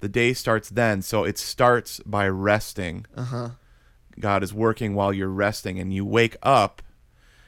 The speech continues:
Speaker 1: and you say, "All right, what are you up to? I wanna join in what you're already doing."
Speaker 2: I love that. Yeah.
Speaker 1: Yeah. That just, that, that, just that simple idea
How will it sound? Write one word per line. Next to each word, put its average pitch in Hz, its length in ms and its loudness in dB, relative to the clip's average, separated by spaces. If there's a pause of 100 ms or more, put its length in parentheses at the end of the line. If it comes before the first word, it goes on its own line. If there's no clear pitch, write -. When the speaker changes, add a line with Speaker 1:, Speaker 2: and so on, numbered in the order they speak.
(200)
Speaker 1:
and 104 180 0
you 101 80 -2
say, 95 380 -4 (160)
"All 113 100 0
right, 123 220 -2 (480)
what 110 200 4
are 117 60 6
you 117 160 4
up 107 120 0
to? 104 220 -2
I 101 140 4
wanna 107 320 2
join 104 500 2
in 98 200 0
what 98 220 -2
you're 92 220 -2
already 87 480 0
doing." 87 500 -6 (140)
Speaker 2:
I 135 40 -10
love 113 220 -4
that. 104 240 -8 (160)
Yeah. 120 220 -8 (320)
Speaker 1:
Yeah. 101 320 2 (200)
That 113 200 4
just, 113 340 -2 (120)
that, 104 340 2
that, 107 260 2 (560)
just - 260 2
that 120 220 6
simple 127 480 0
idea 104 560 2